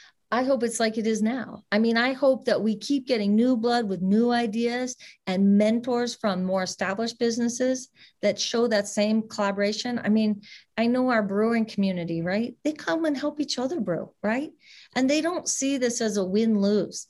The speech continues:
They see it sort of like an agglomeration economy where every, the more of 'em, the more, the, right? Um, so I hope, and I think it will continue to thrive that way because of the way, just what you said, take the elevator down and help somebody back up.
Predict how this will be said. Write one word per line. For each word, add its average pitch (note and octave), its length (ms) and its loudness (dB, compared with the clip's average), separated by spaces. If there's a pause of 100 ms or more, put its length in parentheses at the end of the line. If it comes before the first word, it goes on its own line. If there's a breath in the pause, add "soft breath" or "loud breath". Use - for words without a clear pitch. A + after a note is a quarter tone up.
(280 loud breath)
They - 80 0
see C#4+ 220 0
it B3+ 100 0
sort A#3+ 220 -2
of A3+ 80 -2
like A3 180 0
an G3+ 100 0
agglomeration G3 680 0
economy E3 440 -4
where E3 300 -2 (180)
every, G3 380 -2 (100)
the G#3 80 -2
more G#3 240 4
of G#3+ 140 0
'em, F#3 340 -2
the F3 100 -4
more, G3+ 380 2
the, F#3+ 240 -6 (160)
right? G#3 300 0 (500 loud breath)
Um, G3 440 0
so - 220 0
I C4+ 120 0
hope, E4+ 400 -4 (380)
and A#3 120 2
I A3 80 2
think E4+ 320 -4
it - 120 0
will G#3+ 260 2
continue C4 540 0
to B3 80 -4
thrive B3+ 340 -2
that C#4+ 180 -2
way C#4 220 0
because B3+ 760 -2
of G3 160 -2
the G#3 80 -2
way, G#3 400 0
just G#3 240 -4
what G#3 140 -2
you A#3 120 -2
said, F3+ 380 -4 (240 loud breath)
take A3+ 220 0
the A#3 60 2
elevator G#3 420 2
down G3+ 280 2
and G3+ 80 0
help G3 200 -4
somebody G3 260 0
back F#3+ 300 -4
up. A3 240 -2